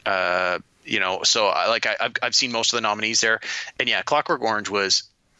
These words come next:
unlike anything, and, and, and maybe that's why it didn't win. It was unlike anything that I'd seen before, and I gotta think, in the time, people probably watched it and went, "I don't get it. What's happening here? This is bizarre." They knew enough to recognize that it's different, it's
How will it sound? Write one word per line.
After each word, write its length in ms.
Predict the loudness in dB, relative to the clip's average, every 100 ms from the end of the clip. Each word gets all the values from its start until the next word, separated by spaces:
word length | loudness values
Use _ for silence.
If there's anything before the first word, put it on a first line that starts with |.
| _ _ _ -6 0
unlike 360 | 0 2 0
anything, 280 | 0 -2 -2
and, 140 | -2 0
and, 120 | 2
and 140 | 2 2
maybe 160 | 2
that's 160 | 2 0
why 60 | 0
it 60 |
didn't 160 | 0 0
win. 100 | 0
It 100 | 2
was 140 | 2
unlike 280 | 2 0 0
anything 280 | 0 0 0
that 100 | 0
I'd 140 | 0
seen 180 | 0 -2
before, 500 | -4 0 4 4 4 -2 -12 -14 -4
and 100 | 0
I 80 | 2
gotta 180 | 4 2
think, 300 | 2 0 -2 -2
in 160 | -2
the 80 | -2
time, 560 | -2 2 2 2 0 -2
people 240 | -4 -2
probably 260 | 2 2 2
watched 320 | 0 2 0
it 40 |
and 100 | -2
went, 180 | -2 -4 -4 0
"I 80 |
don't 120 | 0 0
get 180 | 0
it. 120 | 0 -4 _ _ _ _ _ -4
What's 220 | 0 2
happening 380 | 2 0 -2 -4
here? 220 | -4 -6 -8 _ _ _ -2
This 180 | 0
is 120 | 0 0
bizarre." 500 | 0 2 2 2 -2 -12 -20 -20 _ _ -10 -8
They 280 | -2 0 2
knew 180 | 0 0
enough 280 | 0 -2
to 100 | -2
recognize 640 | 0 0 0 -2 0 0 0
that 180 | 0 -2
it's 160 | -4 -4
different, 440 | -2 -2 -2 -2
it's 180 | -4 -4